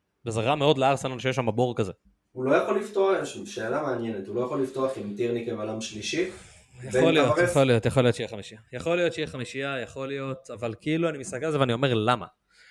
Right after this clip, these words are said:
Speaker 1: כאילו אם הוא הולך על חמישה הגנתית,
Speaker 2: אני, אני אגיד לך
Speaker 1: חמישה
Speaker 2: למה,
Speaker 1: הגנתית,
Speaker 2: כי הוא
Speaker 1: למה?
Speaker 2: באנ-, כי הוא באנפילד, פשוט מאוד.
Speaker 1: כן, אבל זה לא, זה לא בהכרח טוב לו.
Speaker 2: אני לא אומר שזה טוב לו,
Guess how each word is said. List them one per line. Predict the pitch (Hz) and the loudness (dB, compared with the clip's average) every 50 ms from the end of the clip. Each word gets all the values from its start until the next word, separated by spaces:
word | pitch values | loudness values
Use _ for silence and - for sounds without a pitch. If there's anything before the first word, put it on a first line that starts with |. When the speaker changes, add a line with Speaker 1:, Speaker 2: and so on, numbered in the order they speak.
| - _ _ _ _ _ _ _ | -20 _ _ _ _ _ _ _
Speaker 1:
כאילו | - 147 143 156 | 2 2 4 4
אם | 170 190 | 2 2
הוא | 196 180 | 2 2
הולך | 165 165 180 180 | 2 2 2 2
על | 175 151 | 0 0
חמישה | - 143 120 113 101 - 147 151 | -2 -4 -6 -6 -6 -2 -2 -2
הגנתית, | 147 127 117 107 - - | -2 -2 -4 -4 0 2
Speaker 2:
אני, | 151 - 160 175 180 - | 4 6 6 6 4 2
אני | 160 165 170 170 | 2 4 4 6
אגיד | 160 196 202 | 6 6 4
לך | 208 | 6
Speaker 1:
חמישה | - 226 226 | 4 6 6
Speaker 2:
למה, | 226 226 | 6 6
Speaker 1:
הגנתית, | 208 185 156 - - | 6 4 4 4 4
Speaker 2:
כי | - | 4
הוא | - 143 | 4 4
Speaker 1:
למה? | 147 156 | 6 6
Speaker 2:
באנ-, | 156 165 185 - - - | 6 4 4 2 0 -6
כי | - 156 | -4 -2
הוא | 143 139 | -2 0
באנפילד, | 143 147 180 202 202 202 - - 113 - - _ _ | 2 0 0 0 0 -2 -4 -4 -4 -8 -14 _ _
פשוט | - 120 - - 143 - | -16 -14 -10 -10 -8 -4
מאוד. | 170 165 156 135 - - - _ _ - - _ _ _ _ _ _ _ | -4 -4 -4 -4 -8 -12 -16 _ _ -20 -20 _ _ _ _ _ _ _
Speaker 1:
כן, | - 180 220 214 156 127 | 2 4 4 4 4 4
אבל | 117 123 120 113 | 4 4 4 2
זה | 95 117 123 | 2 2 2
לא, | 123 135 147 160 170 175 180 - - - | 4 6 8 8 8 6 4 2 -2 -6
זה | 151 110 127 | -4 -2 2
לא | 135 156 | 2 6
בהכרח | 170 180 - - 156 165 170 - | 8 6 6 6 4 4 2 2
טוב | - - 190 180 139 | 4 6 6 6 6
לו. | 110 95 95 - - _ _ _ _ _ _ _ 123 | 4 0 -2 -6 -14 _ _ _ _ _ _ _ -4
Speaker 2:
אני | 123 117 135 131 | -2 0 0 6
לא | 135 165 185 | 6 8 8
אומר | 190 196 196 190 | 8 8 8 6
שזה | 190 208 196 190 185 185 | 6 6 6 6 6 6
טוב | 208 202 - 135 | 4 2 2 0
לו, | 120 113 - | -2 -6 -8